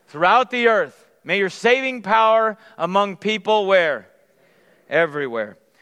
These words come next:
Which leads me to? So what, Steve? What do we do about that? Well,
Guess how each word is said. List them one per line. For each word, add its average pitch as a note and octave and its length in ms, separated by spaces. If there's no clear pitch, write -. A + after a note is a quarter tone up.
Which - 260
leads C4 320
me A3+ 200
to? F4 500
So B3 260
what, A#3 260
Steve? G#3 260
What A3+ 120
do A3+ 40
we A3 120
do G#3 100
about F3+ 320
that? C#3 240
Well, G3 320